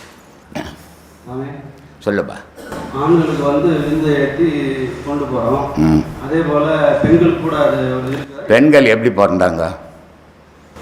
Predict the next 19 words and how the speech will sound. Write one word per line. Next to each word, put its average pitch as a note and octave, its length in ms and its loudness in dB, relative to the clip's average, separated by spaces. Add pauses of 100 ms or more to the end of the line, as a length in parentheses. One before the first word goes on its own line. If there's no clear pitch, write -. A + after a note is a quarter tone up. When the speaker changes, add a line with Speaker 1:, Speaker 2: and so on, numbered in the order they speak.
(180)
Speaker 1:
பெண்கள் E3 400 2
வந்து F3+ 180 0 (380)
கருமுட்டை. D#3+ 420 0
Speaker 2:
சும்மா A#2 200 4 (100)
மண்ணை C#3 300 6
பொச்சு - 260 4
வச்சாங்க. F#2 380 2 (640)
எல்லாருக்கும், D3+ 960 6
ரெண்டு C#3+ 240 8
பேருக்குமே D#3+ 400 6 (440)
விந்து D#3+ 380 6 (800)
உனக்கு, A2+ 300 6 (300)
அவங்களுக்கு E3 440 6 (200)
அதே C#3+ 200 8 (120)
விந்துக்கு D#3 400 6
பேரு D3 160 6 (120)
சுரோனிதன் C#3 680 6
பேரு. D#2 240 -4 (840)
ரெண்டு E3+ 280 8